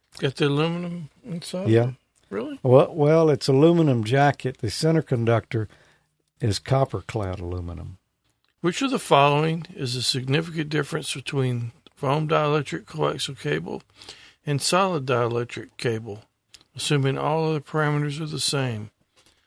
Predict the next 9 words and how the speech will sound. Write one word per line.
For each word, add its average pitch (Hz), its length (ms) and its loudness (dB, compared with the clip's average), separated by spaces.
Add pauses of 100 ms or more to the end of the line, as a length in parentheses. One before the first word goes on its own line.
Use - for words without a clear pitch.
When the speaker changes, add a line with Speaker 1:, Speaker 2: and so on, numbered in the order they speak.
(260)
Speaker 1:
A, 151 320 2
foam 170 420 0
dielectric 165 600 0
has 139 240 -2
lower 156 300 -2
safe 156 420 -2
operating 139 540 0
voltage 135 460 -6
limits. 123 560 -6